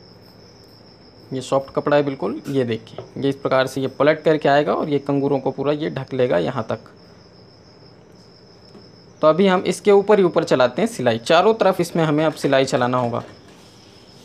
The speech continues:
तो ये देखिए इस प्रकार से हमने इसको fit कर लिया। अब यहाँ पे last में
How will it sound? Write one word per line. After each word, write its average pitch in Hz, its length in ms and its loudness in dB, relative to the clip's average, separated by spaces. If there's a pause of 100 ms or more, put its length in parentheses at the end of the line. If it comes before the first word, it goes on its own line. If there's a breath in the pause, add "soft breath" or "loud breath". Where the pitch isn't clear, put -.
(1600)
तो 254 60 -6
ये 214 140 4
देखिए 120 280 0
इस - 80 -2
प्रकार 202 280 4
से 208 120 0
हमने 214 160 4
इसको 214 180 -2
fit 196 220 0
कर 214 160 4
लिया। 220 220 2 (800)
अब 170 160 2
यहाँ 170 180 0
पे 196 140 0
last 165 420 2
में 147 300 -2